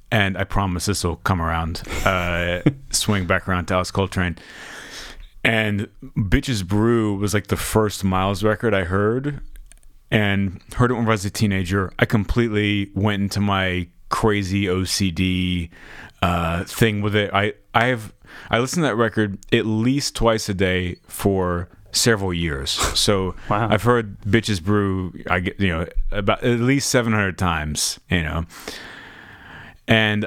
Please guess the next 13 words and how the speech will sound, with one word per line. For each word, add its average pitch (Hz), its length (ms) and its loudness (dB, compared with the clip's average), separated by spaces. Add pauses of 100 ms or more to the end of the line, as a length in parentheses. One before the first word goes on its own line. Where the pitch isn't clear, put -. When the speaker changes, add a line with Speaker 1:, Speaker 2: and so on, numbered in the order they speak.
Speaker 1:
I, 110 260 2 (260)
because 120 500 2
I 104 100 4
just 98 220 -2
had 101 200 2
to 90 360 0 (420)
get, 98 220 2 (220)
you 101 100 4
know, 85 120 0
so 110 600 2
it, 131 220 2
it, 127 240 -2
that, 135 240 4